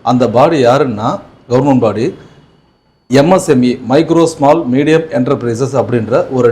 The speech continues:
டிபார்ட்மெண்ட் மூலமா lean and Z ரெஜிஸ்ட்ரேஷன் பண்ணிட்டு இருக்கிற எல்லா ப்ராஜெக்டையும் வந்து எல்லா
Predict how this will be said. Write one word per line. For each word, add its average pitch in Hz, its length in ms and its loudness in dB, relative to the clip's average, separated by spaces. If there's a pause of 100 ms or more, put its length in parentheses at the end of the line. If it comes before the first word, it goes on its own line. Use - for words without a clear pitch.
டிபார்ட்மெண்ட் 151 680 0 (140)
மூலமா 123 380 2 (1040)
lean 180 220 4 (100)
and 127 120 2 (280)
Z 165 340 2
ரெஜிஸ்ட்ரேஷன் 147 680 -2
பண்ணிட்டு 127 320 0
இருக்கிற 110 220 -2 (580)
எல்லா 143 180 4 (140)
ப்ராஜெக்டையும் 139 640 0
வந்து 110 160 -2 (420)
எல்லா 147 260 2